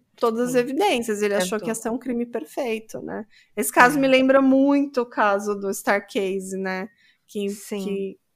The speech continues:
Speaker 1: que até hoje também é uma incógnita. Tem gente que fala que o Michael Peterson é inocente, tem gente que fala que ele é culpado, tem várias e várias teorias,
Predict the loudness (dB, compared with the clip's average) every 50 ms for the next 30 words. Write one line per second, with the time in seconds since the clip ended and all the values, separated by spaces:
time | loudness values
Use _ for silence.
0 | _ _ -6 -4 -4 -2 0 2 2 4 4 4 2 2 0 -2 -2 0 0 0
1 | 2 2 2 2 2 2 2 2 2 0 0 -2 -2 -2 -2 0 0 -2 0 6
2 | 8 10 10 10 10 8 4 0 -4 -4 -6 -6 -8 -6 -6 -6 -6 -6 -8 -10
3 | -12 -14 -6 -4 -2 0 0 -2 -4 -6 -10 -14 -12 -10 -8 -6 -6 -6 -6 -6
4 | -6 -8 -8 -12 -14 -10 -10 -10 -10 -10 -12 -18 -18 -14 -12 -10 -10 -6 -4 -4
5 | -4 0 2 2 2 2 2 -2 -4 -8 -10 -10 -8 -8 -8 -10 -12 -8 -4 -2
6 | -2 -2 -4 -4 -6 -8 -8 -8 -10 -16 _ -2 0 2 2 0 0 -2 -6 -8
7 | -8 -8 -6 -4 -2 -2 0 -2 -2 -4 -6 -6 -2 0 0 0 -2 -4 -6 -6
8 | -4 -4 -4 -4 -2 0 0 0 0